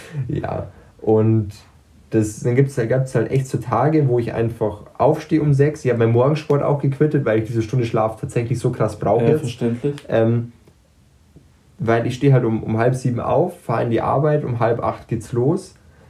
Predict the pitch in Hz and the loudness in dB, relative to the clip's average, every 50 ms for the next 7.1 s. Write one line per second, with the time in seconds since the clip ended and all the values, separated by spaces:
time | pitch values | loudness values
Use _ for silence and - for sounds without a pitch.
0 | - _ - - 139 139 131 120 117 117 123 131 131 - 170 156 - 165 160 147 | -20 _ 0 4 6 6 6 4 2 2 0 0 0 -2 -6 -2 2 2 2 4
1 | 156 165 170 165 - - 151 135 139 139 135 127 139 135 - - 123 120 127 151 | 4 2 2 0 -2 -4 -4 -2 0 0 2 2 2 0 0 0 0 2 2 0
2 | 175 185 - - _ _ _ _ _ _ _ - 123 113 113 120 120 131 147 151 | -2 -2 -6 -14 _ _ _ _ _ _ _ -12 -12 -10 -8 -8 -6 -6 -6 -8
3 | - - - 120 117 117 123 120 123 139 160 160 147 - - 123 151 190 - - | -4 -2 0 0 0 2 2 4 4 4 4 2 0 -2 2 2 2 2 0 -4
4 | - - 139 120 120 120 120 123 131 151 180 196 180 175 185 185 196 190 - - | -8 -6 -2 0 2 4 4 6 6 4 4 4 2 2 2 2 0 -2 -2 -4
5 | - 160 170 175 170 165 185 185 175 156 143 131 - - 123 127 127 127 123 123 | 0 0 0 0 0 -2 -2 -2 0 0 0 0 2 2 2 2 2 0 -2 -4
6 | 120 - 156 156 156 139 151 127 120 113 110 - - 117 127 120 107 90 87 85 | 0 2 2 2 4 2 2 2 2 2 2 2 2 2 2 2 2 0 0 -2
7 | 85 - | -4 -8